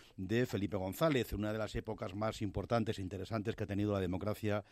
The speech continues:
en nuestro país. Cuando, cuando usted rep-, mm, repara en su, en su carrera, eh, política, eh, ¿dónde cree, dónde cree que realmente, eh, se proyecta mejor Abel Caballero? ¿En una, en un ministerio o en la alcaldía?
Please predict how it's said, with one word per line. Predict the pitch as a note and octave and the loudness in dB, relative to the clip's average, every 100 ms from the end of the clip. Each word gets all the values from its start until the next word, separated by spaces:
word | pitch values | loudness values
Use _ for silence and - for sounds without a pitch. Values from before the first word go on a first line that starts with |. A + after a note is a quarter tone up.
| - - - | -20 -20 -12
en | - G2+ G2+ | -2 0 2
nuestro | G#2 - - G2 F#2+ | 0 -2 -2 -2 -2
país. | F#2 F2+ E2+ | -4 -6 -4
Cuando, | - B2 B2 B2 - | 4 8 8 6 2
cuando | - A#2 A#2 | 2 4 4
usted | A#2 - G#3 | 4 8 8
rep-, | F#3+ F#3+ - - | 6 2 -2 -8
mm, | E3 D3 C3+ C3 B2+ B2 | -2 0 -2 -8 -8 -8
repara | A#2 B2 - F3+ D#3+ C3+ - - - | -4 0 8 10 10 6 -2 -20 -10
en | B2+ A#2+ | -4 -2
su, | - B2+ B2 | 4 4 6
en | A#2+ | 4
su | - | 2
carrera, | - A2 C#3+ D3+ D3 C#3+ C#3 | 0 4 4 6 4 4 2
eh, | A#2+ A2+ G#2+ G2+ | 2 2 0 0
política, | A#2+ C3+ B2+ A2+ C3 C3 - - - - _ - | 4 4 4 -2 -2 -4 -10 -20 -20 -20 _ -2
eh, | A#2 A#2 A#2 A#2 A2+ A2 G#2+ - _ _ - - _ - _ _ _ _ | 2 2 2 0 -2 -4 -6 -12 _ _ -20 -20 _ -20 _ _ _ _
¿dónde | D#3 F#3+ F3+ | -2 0 -2
cree, | - E3+ E3 | 0 0 0
dónde | A#2+ F3+ D#3+ | -2 -2 -2
cree | E3 | -2
que | C3+ | -2
realmente, | B2+ C3 C3 A#2+ B2+ A#2+ | -2 0 0 0 0 -2
eh, | A2+ A2 G#2+ G#2 | -2 -2 -2 -4
se | G2 A#2+ | -4 -4
proyecta | - A#2 A#2 A#2 | -2 -4 -2 -2
mejor | G#2+ A#2 A2 | -2 0 2
Abel | G2+ | 0
Caballero? | F2+ F2+ F2 F2 D#2+ - | -2 -4 -4 -6 -8 -6
¿En | G2+ A2 | -4 0
una, | D3 D3+ D3 C#3 | 2 2 2 0
en | B2+ | 4
un | D3+ | 4
ministerio | E3 D3+ - E3+ E3 D3 | 4 -2 -2 -2 0 2
o | |
en | G#2 | 0
la | F#2+ | -2
alcaldía? | F2+ F#2 F2+ D2 | -4 -6 -6 -8